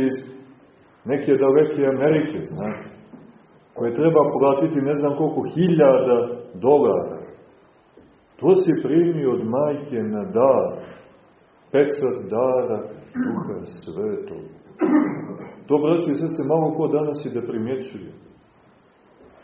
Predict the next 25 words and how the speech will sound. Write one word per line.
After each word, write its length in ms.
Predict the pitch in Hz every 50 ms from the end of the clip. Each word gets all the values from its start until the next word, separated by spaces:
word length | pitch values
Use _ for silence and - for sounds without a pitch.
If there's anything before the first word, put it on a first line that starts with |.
| - - _ _ _ _ - 92
Veličinu 540 | 107 117 117 117 - 147 151 147 135 113 -
te 100 | - 117
svete 360 | - - 131 120 - 113 101 -
tajne. 300 | 113 101 98 92 87 - - - - - _ -
Mnogi 440 | 104 101 123 160 180 170 165 151 - -
koji 140 | 147 143
su 160 | 139 - - 131 -
kršteni 560 | - 175 - - - - 135 127 117 113 107
ne 220 | 104 110 135 190 214 185
znaju 260 | 160 170 180 170 156 156
da 60 | 151 139
su 240 | 143 - 156 139
miropomazani. 840 | 139 135 131 131 131 131 123 120 120 110 95 - 90 80 80 - - - - _ _ _ _ _ _ _ _ _ _ _ _ _ _ _ _ _ _ _ _ _ _ _ - - - - - - - - - - _ _ _ _ _ _ _ _ _ - - _ _ _ _ _ _ _ _ _ _ _ _ _ _ - _ _ _ _ _ _ _ - -
To 140 | 110 131 156
je 180 | 151 143 127 - - - - - - - -
predavanje, 540 | - 214 208 208 - 117 - - - - -
to 80 | 120
je 120 | 127 131 120
lična 580 | 120 151 185 - - 160 160 160 151 139 -
pedesetnica, 760 | 143 139 139 135 131 - - 170 170 170 175 - - - - - -
braći 280 | 98 101 104 - - 90
i 60 | 85
sestre. 280 | - - 107 95 - - - - - - - -
Duh 160 | 123 160 165
Sveti 540 | 156 - - - 113 110 147 156 139 - 131